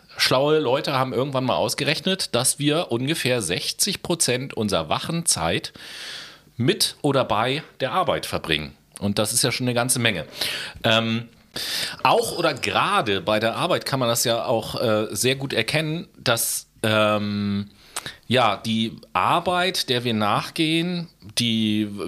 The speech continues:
das Team, in dem wir arbeiten, also alles, was uns selber bei der Arbeit auch prägt, hat ja auch Einfluss darauf, wie wir dann zusammenarbeiten, wie wir, keine Ahnung, Innovationen entwickeln,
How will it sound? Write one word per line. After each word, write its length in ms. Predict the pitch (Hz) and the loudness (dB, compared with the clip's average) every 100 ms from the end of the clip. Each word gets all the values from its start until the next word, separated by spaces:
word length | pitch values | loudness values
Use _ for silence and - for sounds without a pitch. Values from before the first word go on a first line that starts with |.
| 95 | -2
das 220 | 101 - | -2 0
Team, 220 | - 196 | 0 2
in 80 | 170 | 2
dem 180 | 147 147 | 0 0
wir 100 | 131 | 2
arbeiten, 300 | 131 165 139 | 2 0 0
also 220 | 131 127 | -2 2
alles, 300 | 139 208 190 | 2 2 2
was 120 | 156 151 | 0 0
uns 160 | 139 | 2
selber 300 | 135 180 208 | 2 2 2
bei 140 | 143 127 | 2 2
der 140 | 123 | 2
Arbeit 260 | 131 143 - | 2 0 0
auch 240 | 113 - | -2 -2
prägt, 520 | - 175 156 185 - | 0 2 2 0 -4
hat 140 | 170 160 | -2 0
ja 100 | 135 | 0
auch 160 | 131 | 0
Einfluss 520 | - 165 220 - 160 | 0 0 0 0 0
darauf, 640 | - 120 110 107 120 175 - - - - - | 2 0 0 2 2 0 -4 -10 -10 -6 -4
wie 420 | 104 147 214 165 | 0 0 0 0
wir 180 | 165 151 | 2 2
dann 320 | 147 135 131 | 2 0 0
zusammenarbeiten, 1200 | - 117 123 165 160 135 143 135 135 135 135 117 | 0 2 2 2 0 2 2 2 0 0 0 0
wie 280 | 131 185 143 | -2 -2 0
wir, 400 | 147 151 139 139 | 2 4 2 0
keine 260 | 135 135 123 | 0 0 2
Ahnung, 360 | 120 131 120 | 2 2 0
Innovationen 640 | 107 135 127 127 151 156 165 | 0 0 2 2 2 2 0
entwickeln, 680 | 131 131 143 147 139 135 | -2 0 0 2 2 0